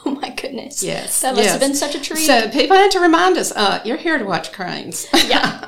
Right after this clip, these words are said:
Speaker 2: <laughs>
Speaker 1: right.
Speaker 2: "Oh, but the bobcat
Speaker 1: But there's so much
Speaker 2: kitties
Speaker 1: around.
Speaker 2: are
Speaker 1: Yeah.
Speaker 2: so cute."
Speaker 1: <laughs>
Speaker 2: Uh, one interesting story that you told us was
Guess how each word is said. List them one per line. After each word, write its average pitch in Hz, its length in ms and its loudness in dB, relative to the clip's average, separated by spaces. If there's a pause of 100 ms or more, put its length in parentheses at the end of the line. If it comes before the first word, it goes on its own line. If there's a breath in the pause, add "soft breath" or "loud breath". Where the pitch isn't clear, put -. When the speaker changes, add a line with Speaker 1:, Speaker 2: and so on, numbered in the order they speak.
Speaker 2:
<laughs> - 40 -6
Speaker 1:
right. 220 360 0
Speaker 2:
"Oh, 359 480 4
but 320 180 0
the 339 200 0
bobcat 302 400 0
Speaker 1:
But - 80 -12
there's 247 300 0
so 330 140 0
much 320 180 2
Speaker 2:
kitties 294 260 -4
Speaker 1:
around. 302 140 -4
Speaker 2:
are - 20 -12
Speaker 1:
Yeah. 262 260 0
Speaker 2:
so 381 160 0
cute." 349 880 -2 (160)
Speaker 1:
<laughs> - 440 -18
Speaker 2:
Uh, 320 260 0
one 349 320 2
interesting 381 680 2
story 320 760 2
that 233 280 2
you 262 120 0
told 262 320 2
us 233 220 2
was 214 320 2